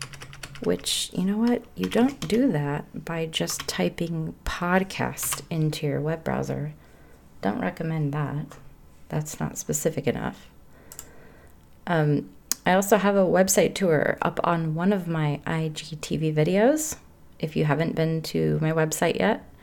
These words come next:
that will show you how you can get there. It is, at least at this time, it is mobile friendly.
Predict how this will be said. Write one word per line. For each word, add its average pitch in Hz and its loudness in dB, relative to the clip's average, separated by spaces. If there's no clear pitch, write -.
that - -2
will 160 2
show 156 0
you 160 4
how 156 4
you 156 4
can 156 0
get 170 0
there. 175 4
It 165 0
is, 151 2
at - -2
least 196 -4
at - -4
this - 0
time, 190 2
it 160 2
is 160 0
mobile 165 2
friendly. 165 2